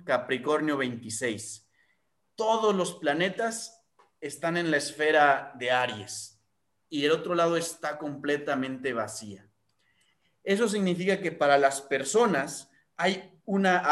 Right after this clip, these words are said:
área, ya sea la derecha, la izquierda, la de arriba o la de abajo, pero hay un sector de la carta que tiene, está recibiendo toda esta información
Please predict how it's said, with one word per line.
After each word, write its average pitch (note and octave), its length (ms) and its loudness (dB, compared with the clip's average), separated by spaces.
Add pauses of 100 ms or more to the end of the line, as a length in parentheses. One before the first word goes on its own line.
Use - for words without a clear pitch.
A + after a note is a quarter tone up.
área, E3+ 300 6
ya D3 100 2
sea D3+ 160 -2
la C3 140 0
derecha, D#3+ 540 4
la A#2+ 100 -2
izquierda, D#3+ 600 2
la B2+ 120 0
de A#2+ 80 0
arriba D#3+ 320 2
o - 20 4
la C3+ 120 2
de B2+ 60 0
abajo, D#3+ 360 0 (180)
pero D3+ 140 4
hay G3+ 100 4
un G#3+ 100 -2
sector F#3+ 460 -4
de G3+ 80 -2
la E3+ 160 0
carta E3+ 380 0
que C#3+ 120 -10
tiene, F3+ 380 -4
está D#3 220 -4
recibiendo D3 720 -4
toda A#3 280 -2
esta A3+ 200 -10
información F3+ 800 -4